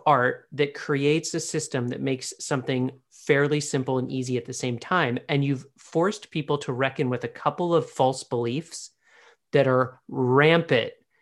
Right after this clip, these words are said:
in the entrepreneurship community,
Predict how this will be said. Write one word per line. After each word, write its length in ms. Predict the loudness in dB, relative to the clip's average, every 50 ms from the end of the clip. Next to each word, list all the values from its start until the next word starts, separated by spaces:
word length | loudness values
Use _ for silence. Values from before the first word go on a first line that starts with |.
| _ _ _ _ _ _ _ _
in 340 | 2 2 4 4 2 0 -2 -4 -4
the 240 | -2 0 0 2 2
entrepreneurship 880 | 0 0 0 -2 0 2 2 4 4 2 2 0 0 -2 -4 -4 -4
community, 680 | -2 0 2 4 4 4 4 4 2 0 0 -2 -4 -10